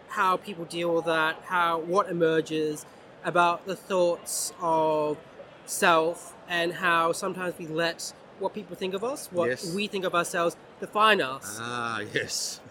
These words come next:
Speaker 1: And we can change the world,
Speaker 2: Yeah.
Speaker 1: whether it's for the better, or it can turn us into monsters,
Speaker 2: Mm.
Speaker 1: like complete one-dimensional characters
Speaker 2: Yes.
Speaker 1: who just get more and more like that.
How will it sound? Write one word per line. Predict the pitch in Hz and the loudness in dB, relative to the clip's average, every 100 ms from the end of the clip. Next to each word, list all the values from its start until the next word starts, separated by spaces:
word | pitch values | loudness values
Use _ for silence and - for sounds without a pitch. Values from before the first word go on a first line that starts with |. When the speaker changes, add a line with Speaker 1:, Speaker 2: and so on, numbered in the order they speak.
| - | -12
Speaker 1:
And | 170 170 165 165 160 - - 208 | -4 0 0 0 -2 -6 -14 -6
we | 214 | -2
can | 214 | 0
change | 240 226 | 2 2
the | 196 | 2
world, | 208 202 135 127 | 4 6 4 0
Speaker 2:
Yeah. | 110 101 - | -6 -6 -2
Speaker 1:
whether | 175 165 156 | 2 4 4
it's | 151 | 2
for | 175 | -2
the | 160 | 0
better, | 160 185 277 320 - - - - - | 2 2 0 -2 -10 -20 -20 -20 2
or | 220 220 214 208 - - | 8 8 8 2 -2 -10
it | 185 | -6
can | 202 | -6
turn | 170 170 | 0 0
us | 151 | 0
into | 160 160 | 0 0
monsters, | 170 165 - 127 117 - | 2 2 0 -12 -10 -6
Speaker 2:
Mm. | |
Speaker 1:
like | 139 - - - - - | -6 -8 -16 -20 -20 -12
complete | - 180 196 208 - | -8 -8 -6 -6 -6
one-dimensional | 190 160 170 175 170 160 - 160 | -4 4 4 6 2 2 0 -4
characters | 170 165 156 156 139 | 0 2 2 0 -4
Speaker 2:
Yes. | 110 107 - - - - | -2 -4 -6 -18 -12 -6
Speaker 1:
who | 190 | -4
just | 160 180 - - | 0 0 0 -2
get | 170 175 | -2 -2
more | 165 180 170 | 2 6 6
and | 170 | 4
more | 160 151 | 2 2
like | 143 135 | 2 -2
that. | 135 113 107 - | -8 -14 -14 -16